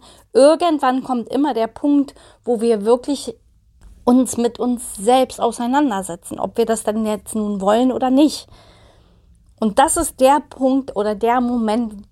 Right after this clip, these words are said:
wo wir anfangen, uns auch selbst zu begegnen, der Moment, wo wir in Richtung Selbstliebe gehen. Aber nicht nur am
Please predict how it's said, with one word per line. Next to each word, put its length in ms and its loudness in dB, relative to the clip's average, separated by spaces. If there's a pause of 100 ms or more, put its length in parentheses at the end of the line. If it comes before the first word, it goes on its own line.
(200)
wo 300 0 (100)
wir 220 -4 (160)
anfangen, 480 -2
uns 200 -4
auch 160 -2
selbst 280 -2
zu 120 -2
begegnen, 480 -2
der 120 -4
Moment, 640 0 (840)
wo 360 -4
wir 220 4
in 120 -4
Richtung 440 -4
Selbstliebe 580 0
gehen. 400 -12 (1080)
Aber 300 2 (360)
nicht 520 0
nur 200 2
am 200 -4